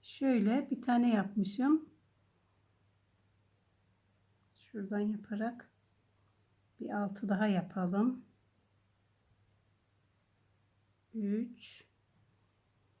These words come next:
dört, beş,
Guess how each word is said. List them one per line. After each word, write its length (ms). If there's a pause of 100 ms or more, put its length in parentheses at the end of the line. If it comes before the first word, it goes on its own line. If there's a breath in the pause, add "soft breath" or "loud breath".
(680)
dört, 800 (1900)
beş, 800